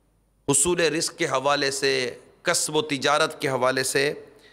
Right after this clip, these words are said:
अपने इरशादात अता फरमा हैं। तो इब्तदान कुछ तिजारत के हवाले से, रिस्क के हवाले से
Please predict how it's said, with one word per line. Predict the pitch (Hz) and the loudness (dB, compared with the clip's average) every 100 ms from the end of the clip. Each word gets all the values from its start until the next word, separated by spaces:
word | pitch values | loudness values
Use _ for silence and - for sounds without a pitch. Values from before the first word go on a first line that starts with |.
| _ - | _ -4
अपने | 131 143 139 | -4 0 0
इरशादात | 123 - 135 139 | 0 0 2 2
अता | 123 - 120 | 0 0 0
फरमा | 117 107 107 98 | 2 0 0 -4
हैं। | 90 - _ _ _ _ _ _ - | -8 -18 _ _ _ _ _ _ -8
तो | - 160 | -4 -4
इब्तदान | 160 170 160 180 214 185 - - - | 0 0 2 4 2 0 -10 -12 -4
कुछ | 180 170 | -2 0
तिजारत | 147 156 170 196 - 151 - | 2 2 4 2 0 -6 -2
के | 175 | 0
हवाले | 147 139 143 156 151 | 2 2 4 2 0
से, | 156 151 139 | 2 4 2
रिस्क | 147 - - | 0 -2 -2
के | 160 | 0
हवाले | 131 127 135 127 | 2 2 0 -2
से | 135 | -2